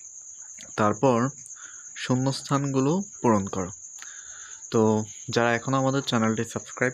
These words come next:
করোনি, অবশ্যই আমাদের চ্যানেলটি সাবস্ক্রাইব করে নিতে পারো। তো প্রথম প্রশ্ন, ক নম্বরের প্রশ্ন, আমাদেরকে কি বলা হয়েছে দেখো, কোনো বৃত্তের উপচাপের উপর দণ্ডায়মান বৃত্তস্থ কোণগুলো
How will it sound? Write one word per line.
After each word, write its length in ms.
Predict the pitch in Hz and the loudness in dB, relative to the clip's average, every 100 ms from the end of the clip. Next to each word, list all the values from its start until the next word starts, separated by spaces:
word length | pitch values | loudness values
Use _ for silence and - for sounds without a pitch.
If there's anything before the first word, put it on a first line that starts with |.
| - | 0
করোনি, 220 | 135 147 | -2 0
অবশ্যই 320 | 131 104 - | -2 -2 -2
আমাদের 220 | 104 104 101 | -2 -2 -2
চ্যানেলটি 400 | 117 110 107 110 | 0 2 0 -2
সাবস্ক্রাইব 440 | - - - 110 | -6 -6 -2 0
করে 180 | - 113 | 0 0
নিতে 180 | 113 110 | 0 0
পারো। 200 | 117 135 185 - - - - - - - - - - | 0 -2 -4 -14 -16 -16 -16 -18 -18 -18 -18 -12 -2
তো 120 | 104 101 123 - - - | 0 2 -2 -10 -18 -2
প্রথম 320 | 127 123 147 147 | 0 2 0 0
প্রশ্ন, 380 | 143 117 - 110 135 196 - - | -2 -2 -2 0 -2 -4 -10 0
ক 40 | |
নম্বরের 420 | 113 110 113 110 110 | 2 4 4 2 0
প্রশ্ন, 280 | 117 - - 139 - - - - - - | -2 -4 -4 -4 -4 -14 -18 -18 -16 -4
আমাদেরকে 320 | 110 107 104 | 0 0 -2
কি 160 | - 127 | -10 -4
বলা 220 | 127 113 104 | 0 2 2
হয়েছে 300 | 104 104 120 | -2 -4 -2
দেখো, 260 | 98 - 131 - - - - - - | -4 -4 -6 -8 -16 -16 -16 -14 -2
কোনো 220 | 131 135 151 | 0 0 0
বৃত্তের 600 | 139 151 151 - 113 123 143 - - | 0 -2 -2 0 2 0 -4 -16 -2
উপচাপের 680 | 151 - 160 156 143 - 139 | 0 2 0 4 2 4 2
উপর 260 | 131 131 127 123 | 2 0 2 2
দণ্ডায়মান 720 | 101 101 107 127 117 95 101 139 139 | 0 0 2 2 2 0 -2 -4 -4
বৃত্তস্থ 480 | 101 - 110 - - | -4 -2 -4 -4 -6
কোণগুলো 500 | 123 110 104 107 113 | -4 -2 0 0 0